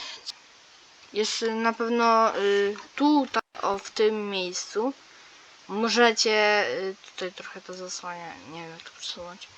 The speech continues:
Nieważne, w każdym razie tutaj możecie sobie, y, zobaczyć, że kiedy klikam W albo A S D albo coś, możecie to sobie tu ustawić. To wtedy, y, zmienia wam się tu kolor i pokazuje, jakie klawisze klikacie.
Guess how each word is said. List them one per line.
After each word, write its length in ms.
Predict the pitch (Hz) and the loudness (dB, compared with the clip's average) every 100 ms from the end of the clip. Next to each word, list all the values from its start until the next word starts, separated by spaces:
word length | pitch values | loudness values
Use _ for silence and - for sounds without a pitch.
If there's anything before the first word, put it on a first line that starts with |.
| - - - - | -18 -14 -12 6
Nieważne, 540 | 277 269 202 180 185 | 10 12 12 10 -2
w 60 | 185 | -2
każdym 300 | 240 247 247 | -2 2 2
razie 320 | 247 247 247 | 4 2 0
tutaj 340 | 233 262 240 226 | -2 0 2 2
możecie 500 | 233 226 226 - 226 | 0 -2 -4 -4 -6
sobie, 560 | 220 220 214 208 208 190 190 190 190 | -4 0 2 2 0 -2 -2 -2 -2
y, 60 | 196 | -4
zobaczyć, 640 | 202 196 190 - 262 - 202 | -4 2 2 2 -2 -2 -6
że 280 | 208 208 202 | -2 -2 0
kiedy 300 | 226 233 233 | -2 -2 -8
klikam 400 | 254 - 220 208 | -6 0 0 2
W 160 | 226 208 | 0 4
albo 320 | 214 208 202 196 190 190 190 | 4 6 2 2 0 -2 2
A 160 | 175 180 | 4 4
S 200 | 190 196 | 2 -6
D 240 | 196 185 | -2 0
albo 280 | 175 185 180 | 2 0 -4
coś, 320 | - 202 269 - - - - 214 | -6 -6 -6 -8 -18 -18 -10 0
możecie 240 | 233 220 | 0 0
to 160 | 233 226 | -2 0
sobie 260 | 233 214 | 2 0
tu 100 | 208 | 0
ustawić. 600 | 220 - 196 190 349 - - - - - - - - - - - - | -6 4 4 4 0 -2 -10 -20 -20 -20 -20 -20 -20 -20 -20 -16 2
To 200 | 226 220 | 4 4
wtedy, 360 | - 233 233 | 4 4 6
y, 1400 | 226 226 220 202 202 202 202 202 208 - - - - 190 | 6 6 4 2 2 2 2 0 -4 -12 -20 -20 -16 -12
zmienia 340 | 202 240 233 226 | 0 4 4 4
wam 180 | 220 | 4
się 160 | 220 208 | 2 -2
tu 100 | 202 | -6
kolor 380 | - 269 254 220 | 6 8 8 4
i 60 | |
pokazuje, 400 | 226 220 226 226 | -6 -8 -4 0
jakie 440 | 220 220 220 214 208 | 0 0 0 -2 0
klawisze 420 | 220 202 190 175 | -2 0 -4 -6
klikacie. 460 | - - 156 - | -14 -12 -12 -12